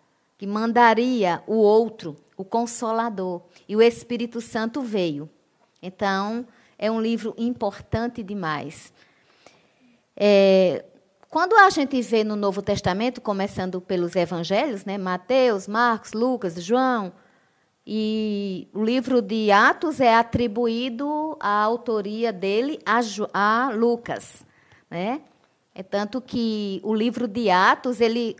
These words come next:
começa falando sobre a ascensão de Jesus Cristo aos céus.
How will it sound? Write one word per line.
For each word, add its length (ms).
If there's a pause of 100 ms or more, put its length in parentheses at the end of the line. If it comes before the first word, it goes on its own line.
começa 760
falando 540
sobre 400
a 220
ascensão 840
de 120
Jesus 440
Cristo 480 (360)
aos 220
céus. 580